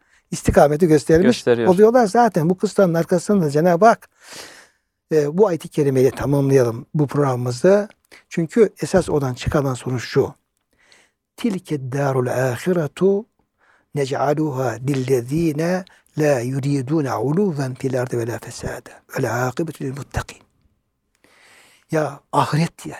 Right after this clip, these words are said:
Speaker 1: Esas ben sizi ahirete davet ediyorum. Esas hayat ahiret hayatıdır. Esas kurtuluş ahireti kurtuluştur. Esas zenginlik ahiret zenginliğidir.
Speaker 2: Kesinlikle.
Speaker 1: Ama ben o ahiret hayatını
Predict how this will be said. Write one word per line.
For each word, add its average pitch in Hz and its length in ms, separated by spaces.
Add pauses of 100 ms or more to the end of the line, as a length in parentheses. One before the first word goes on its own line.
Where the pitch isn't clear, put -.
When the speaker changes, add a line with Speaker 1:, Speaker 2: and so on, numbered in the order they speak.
(120)
Speaker 1:
Esas 185 360
ben 156 100
sizi 196 360 (100)
ahirete 123 400
davet 107 320
ediyorum. - 340 (300)
Esas 190 300
hayat 147 360 (340)
ahiret 127 380
hayatıdır. - 720 (640)
Esas 185 400
kurtuluş 180 580
ahireti 139 360
kurtuluştur. 131 760 (120)
Esas 170 320
zenginlik 175 600 (360)
ahiret 143 340
zenginliğidir. 147 680
Speaker 2:
Kesinlikle. - 220 (380)
Speaker 1:
Ama 160 320
ben 160 140
o 165 320 (140)
ahiret 139 440
hayatını 120 500